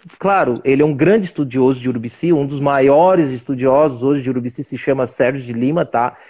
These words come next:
Ele é uma lenda, na verdade esse cara é uma pessoa assim que as pessoas não têm noção do conhecimento que ele tem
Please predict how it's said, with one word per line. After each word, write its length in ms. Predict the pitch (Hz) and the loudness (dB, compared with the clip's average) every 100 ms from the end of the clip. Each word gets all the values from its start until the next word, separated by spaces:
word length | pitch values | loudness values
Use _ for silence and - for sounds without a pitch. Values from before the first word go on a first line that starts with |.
| - - | -6 0
Ele 120 | 127 | 2
é 40 | |
uma 160 | 139 175 | 2 2
lenda, 560 | 180 165 160 147 117 | 2 4 2 0 -2
na 80 | 113 | -2
verdade 400 | 117 135 127 147 | -2 0 0 -2
esse 160 | 151 - | -8 -6
cara 400 | 110 131 156 160 | -2 0 0 2
é 200 | 139 127 | 4 2
uma 140 | 143 | 0
pessoa 320 | 147 135 147 | -2 -4 -2
assim 240 | 156 156 156 | -4 -4 -2
que 80 | 170 | -2
as 80 | |
pessoas 240 | - 143 156 | -2 -8 -4
não 140 | 180 | -4
têm 160 | 175 175 | -2 0
noção 420 | 190 185 165 175 | 0 0 0 0
do 100 | 175 | -2
conhecimento 720 | - 175 185 185 180 147 156 | -2 -2 -2 -2 -2 -2 -2
que 80 | - | -2
ele 120 | 190 | -4
tem 480 | 180 165 147 165 | -2 0 2 0